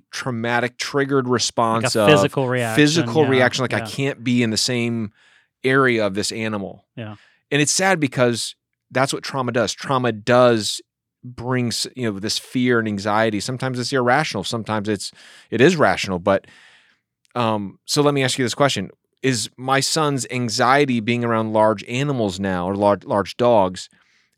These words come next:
Speaker 1: is that a mental health issue or is that a spiritual issue?
Speaker 2: It's a mental health issue.
Speaker 1: Yeah. But primarily it is.
Speaker 2: Yeah,
Speaker 1: N-, now,
Speaker 2: yeah.
Speaker 1: now the spiritual part comes into this idea of can,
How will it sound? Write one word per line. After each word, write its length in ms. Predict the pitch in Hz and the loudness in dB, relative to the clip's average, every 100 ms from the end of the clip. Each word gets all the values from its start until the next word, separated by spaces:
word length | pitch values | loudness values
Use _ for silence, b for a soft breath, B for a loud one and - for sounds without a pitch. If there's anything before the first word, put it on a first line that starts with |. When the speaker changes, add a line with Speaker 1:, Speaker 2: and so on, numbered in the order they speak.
| _ | _
Speaker 1:
is 140 | 135 131 | -2 2
that 140 | 135 | 2
a 40 | |
mental 360 | 120 127 120 110 | 2 0 0 -4
health 260 | 104 131 156 | 0 0 2
issue 260 | 139 156 | 0 2
or 40 | 135 | 2
is 60 | 113 | 2
that 120 | 101 | 0
a 20 | |
spiritual 460 | - 113 104 90 78 | 0 -2 -2 -2 -8
issue? 260 | - - - _ - 254 | -10 -20 -20 _ -20 -14
Speaker 2:
It's 100 | - | -4
a 60 | 135 | -2
mental 320 | 131 139 113 | 0 -2 -4
health 260 | 135 170 107 | -2 -4 -6
issue. 300 | - 127 127 | -10 -12 -10
Speaker 1:
Yeah. 160 | 117 101 - _ - | -8 -8 -10 _ -4
But 180 | 156 143 | -2 0
primarily 760 | 165 151 151 233 233 120 101 | 2 2 4 6 6 6 2
it 60 | 90 | -2
is. 160 | 78 170 | -2 0
Speaker 2:
Yeah, 140 | 135 | 0
Speaker 1:
N-, 60 | 123 | 2
now, 160 | 139 131 | 2 4
Speaker 2:
yeah. 120 | 131 B B | 2 B B
Speaker 1:
now 340 | 139 135 127 - _ b b - | 2 2 2 -2 _ b b -6
the 60 | 131 | -2
spiritual 540 | - 175 240 233 147 | 2 4 4 4 0
part 360 | - 127 127 - | 2 -2 -2 -4
comes 340 | 139 135 123 | -4 -2 -2
into 340 | 127 123 135 | -2 -2 -2
this 180 | 123 113 | 0 0
idea 440 | 110 120 117 117 117 | -2 -2 0 2 2
of 500 | 98 113 104 101 - _ _ _ _ _ - | 0 0 -2 -4 -18 _ _ _ _ _ -14
can, 580 | - 175 190 208 208 | -4 0 2 0 -2